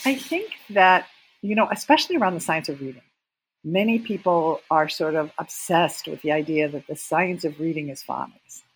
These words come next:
And they are like, "Oh my gosh," that sort of gives them sort of a justifiable cause against the science of reading because it isn't just phonics. Well, of course it's not.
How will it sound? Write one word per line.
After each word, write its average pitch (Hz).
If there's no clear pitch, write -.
And 165
they 170
are 170
like, 151
"Oh 233
my 226
gosh," 165
that 170
sort 180
of 170
gives 175
them 170
sort 160
of 151
a 147
justifiable 190
cause 170
against 170
the 170
science 165
of 160
reading 160
because 170
it 185
isn't 190
just 170
phonics. 156
Well, 214
of 196
course 185
it's 175
not. 156